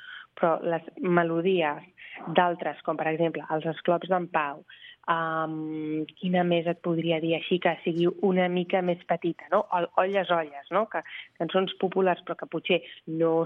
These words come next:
són tan clàssiques com El cargol treu banya, ostres, no te les trobes en el YouTube. O sigui, a internet trobes de tot i això no ho trobes, no? Llavors vaig dir, «Vale».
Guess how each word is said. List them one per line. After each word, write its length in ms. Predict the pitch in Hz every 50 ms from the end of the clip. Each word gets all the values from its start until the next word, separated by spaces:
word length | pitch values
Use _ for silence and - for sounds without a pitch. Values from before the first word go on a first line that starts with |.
| - -
són 200 | 175 165 165 160
tan 200 | 170 170 170 160
clàssiques 520 | - 175 165 160 156 - 170 170 170 -
com 100 | - 160
El 80 | 165 165
cargol 340 | - 170 165 160 170 170 165
treu 220 | - 180 165 170
banya, 400 | 170 196 208 214 208 202 220 311 - - _ _ _ _ -
ostres, 240 | - - - 247 208 - -
no 240 | - 202 208 202 208
te 140 | 202 233 233
les 160 | 226 214 208 - -
trobes 320 | 220 214 214 220 254 262
en 100 | 262 233
el 120 | 196 185
YouTube. 340 | 170 180 180 180 156 165 - -
O 400 | _ - - - - - - -
sigui, 80 | 196
a 60 | 190
internet 360 | 185 180 185 185 220 226 202 -
trobes 340 | - 190 185 180 180 175 175
de 100 | 196 202
tot 220 | 208 311 339 392 403 - _ -
i 160 | 208 196 208
això 260 | 202 180 - - 240
no 120 | 254 240 208
ho 80 | 196 -
trobes, 380 | - 170 151 156 156 156 -
no? 80 | - 208
Llavors 240 | 220 190 165 160 175
vaig 140 | 185 180 160
dir, 140 | 165 156 -
«Vale». 300 | 156 156 170 - - 294